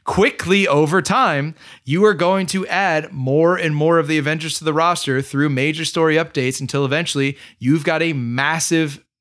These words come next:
campaign with major replayability with an insane roster of players to play through.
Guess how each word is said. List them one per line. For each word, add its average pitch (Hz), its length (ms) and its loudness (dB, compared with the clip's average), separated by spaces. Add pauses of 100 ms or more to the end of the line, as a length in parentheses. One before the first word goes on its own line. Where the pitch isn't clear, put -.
campaign 151 600 -2
with 127 160 -6
major 131 380 -2
replayability 135 880 -2 (240)
with 123 160 -4
an 127 100 -4
insane 131 680 -2
roster 120 760 -2
of 110 200 -10
players 107 400 -6
to - 80 -10
play 110 240 -6
through. 151 240 0